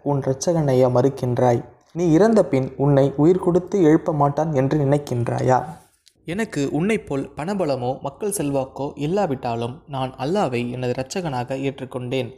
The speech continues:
அவனுக்கு எதையும் நான் இணை வைக்க மாட்டேன். உனது தோட்டம்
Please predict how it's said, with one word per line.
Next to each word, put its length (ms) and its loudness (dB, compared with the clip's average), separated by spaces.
அவனுக்கு 520 0
எதையும் 300 4
நான் 240 2
இணை 160 2
வைக்க 260 2
மாட்டேன். 440 0
உனது 300 2
தோட்டம் 400 0